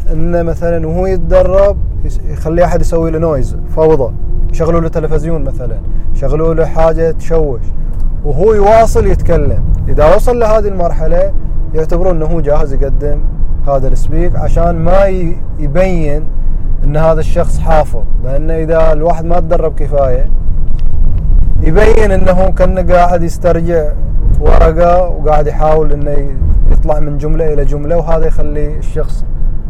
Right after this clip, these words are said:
أو محاضرته ما هي محاضرة ناجحة، ويخسر الإيموشن، الارتباط المشاعري بينه وبين الجمهور. فعمومًا كانت في البداية الفكرة إن أي توك أو أي presentation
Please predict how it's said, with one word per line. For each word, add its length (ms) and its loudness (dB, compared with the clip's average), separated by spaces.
أو 120 2
محاضرته 720 4
ما 220 -4
هي 60 -4
محاضرة 680 -2
ناجحة، 480 -2
ويخسر 880 2
الإيموشن، 680 -2
الارتباط 760 -2
المشاعري 640 -2
بينه 320 -4
وبين 240 -6
الجمهور. 440 -4
فعمومًا 380 2
كانت 380 2
في 80 -4
البداية 440 2
الفكرة 500 -2
إن 200 -2
أي 220 2
توك 360 0
أو 180 0
أي 180 0
presentation 800 -2